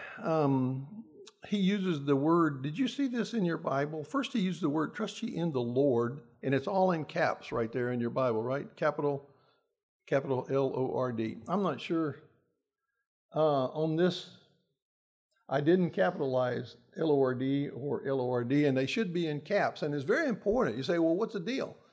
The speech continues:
Well, in your Bible, when you see the word in the Old Testament, the word Lord, and it's all in caps, that means it's the word Jehovah. It's the word Jehovah,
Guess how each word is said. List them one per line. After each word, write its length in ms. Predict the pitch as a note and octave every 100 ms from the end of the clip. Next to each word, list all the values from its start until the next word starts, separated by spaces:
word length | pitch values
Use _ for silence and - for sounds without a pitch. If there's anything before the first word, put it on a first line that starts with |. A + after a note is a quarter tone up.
| _ _ _ _ _ _
Well, 160 | D#3
in 160 | D3 B3
your 220 | C4 B3
Bible, 760 | F#3+ G3 A#3 F#3 B2 A2 C#3+ - _ _ _ _
when 180 | C#3 C#3+
you 200 | D#3 B3+
see 260 | - A3 G#3+
the 120 | F3+
word 260 | F#3 G3
in 100 | F3+
the 100 | D#3+
Old 160 | E3+ E3+
Testament, 480 | - F#3 G3 F3 -
the 80 | C#3+
word 220 | D#3+ C#3+
Lord, 580 | C3 C3+ E3 F#3+ G3 G3+ - -
and 100 | C3
it's 160 | A2+
all 320 | - D3 E3 F#3
in 160 | F3+
caps, 600 | - - G3 A3 - - _ _ _ _ _ _
that 220 | C#3 E3+
means 320 | F#3 F#3 G3 F3+
it's 160 | E3
the 80 | C#3
word 560 | C#3 D#3+ E3+ D#3+ - -
Jehovah. 800 | D3+ A#2+ - D#3 D3+ A2 - - _ _ _ _ _ _ _ -
It's 120 | C3
the 80 | D#3+
word 400 | C#3+ C3+ C3+ - -
Jehovah, 800 | - - - F3+ F3+ A#2+ -